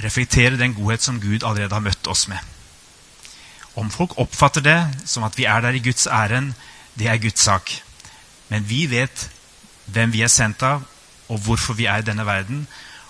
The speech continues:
og vi trenger det sparket bak til kanskje å gjøre noe annet enn det vi gjør til hverdags, og få lov til å gjøre det også i fellesskap, fordi jeg tror det er med å bygge kultur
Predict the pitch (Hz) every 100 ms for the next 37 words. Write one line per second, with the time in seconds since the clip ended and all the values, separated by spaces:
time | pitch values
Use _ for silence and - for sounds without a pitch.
0 | - 110 117 - 107 107 110 104 - -
1 | 104 - - 117 101 107 - - 104 110
2 | 104 113 117 98 104 110 110 127 104 131
3 | 135 - 107 104 104 95 123 110 92 107
4 | 110 - - - - - - 113 98 120
5 | 98 101 104 113 107 95 90 - 101 -
6 | - - - 110 117 123 110 123 120 110
7 | 113 127 117 110 104 104 107 110 98 98
8 | 113 - 110